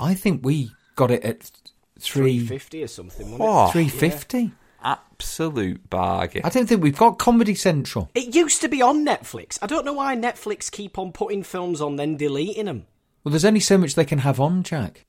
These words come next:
Speaker 2: Really? Surely it's just a bit of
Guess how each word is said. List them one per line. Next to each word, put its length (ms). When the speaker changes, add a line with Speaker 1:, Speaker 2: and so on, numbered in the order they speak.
Speaker 2:
Really? 680
Surely 420
it's 140
just 260
a 60
bit 200
of 360